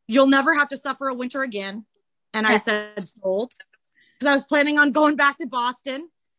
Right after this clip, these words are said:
Speaker 1: But I came to San Antonio, we got married, and, um, he works for Southwest Airlines. So we ended up moving to Dallas 'cause it's a hub.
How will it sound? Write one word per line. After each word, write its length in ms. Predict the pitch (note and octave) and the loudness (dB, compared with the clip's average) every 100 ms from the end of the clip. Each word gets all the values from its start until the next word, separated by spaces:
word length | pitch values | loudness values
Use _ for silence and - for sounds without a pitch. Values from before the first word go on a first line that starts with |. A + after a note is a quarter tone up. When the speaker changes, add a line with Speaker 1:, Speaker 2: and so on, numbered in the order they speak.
| _ _ _ _ _ _ _ | _ _ _ _ _ _ _
Speaker 1:
But 280 | C4 B3+ A#3+ - | -2 -2 -2 -4
I 80 | B3 | -4
came 320 | D#4+ D#4 D4+ | -4 -4 -6
to 80 | D4+ | -6
San 260 | - D4+ | 0 0
Antonio, 580 | D4+ C4+ D4 D#4 E4+ F#4 | 0 0 0 0 0 -2
we 140 | D4 C#4 | -2 0
got 240 | C4+ B3+ | 0 0
married, 420 | C4 C4 D4+ E4 | 0 0 0 -2
and, 340 | C4 B3 A#3+ - _ B3 | -4 -4 -8 -12 _ -2
um, 500 | A#3 A3 G#3 G3+ - _ _ _ - | 0 -2 -4 -8 -14 _ _ _ -4
he 160 | C4+ | -2
works 240 | C4 C#4+ - | 0 -2 -4
for 80 | |
Southwest 460 | C#4 B3+ B3 B3+ - | -2 -2 -2 -6 -6
Airlines. 440 | A#3 D4+ G3+ F#3+ | -6 -4 -6 -8
So 380 | - G#3 G3+ F#3+ _ _ _ _ _ | -6 -4 -2 -6 _ _ _ _ _
we 180 | A#3+ B3+ | -2 0
ended 180 | C4 C4+ | 2 0
up 120 | B3 | 0
moving 440 | B3+ A#3 C4 B3 A3+ | 0 0 0 -2 -4
to 140 | A#3+ | -4
Dallas 480 | A#3+ A3+ D4 F3+ - | 0 2 2 -4 -10
'cause 160 | A3+ | -10
it's 120 | G3+ G#3+ | -8 -6
a 80 | |
hub. 300 | F#3 C4 G3 | 0 0 0